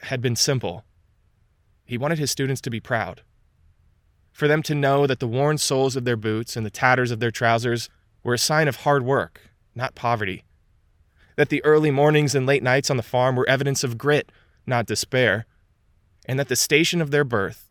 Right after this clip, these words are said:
raised in a lineage of agriculture in the mountains of North Carolina, was as honorable as that of any president, movie star, or general in the world. To be a farmer was also to be an agronomist, a mechanic, chemist,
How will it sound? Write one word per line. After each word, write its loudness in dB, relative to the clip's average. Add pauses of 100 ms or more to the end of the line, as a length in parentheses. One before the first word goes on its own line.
(420)
raised 2
in 2
a -2
lineage 0
of -2
agriculture -2
in -2
the -2
mountains -2
of -6
North -6
Carolina, -4 (600)
was -8
as -4
honorable 4
as 2
that 4
of -4
any 0
president, 0 (200)
movie -2
star, 0
or 0
general -2
in -2
the -4
world. -6 (1200)
To -6
be 2
a 0
farmer 0 (100)
was -4
also 4
to -4
be 0
an -2
agronomist, 2 (200)
a -10
mechanic, -2 (100)
chemist, 0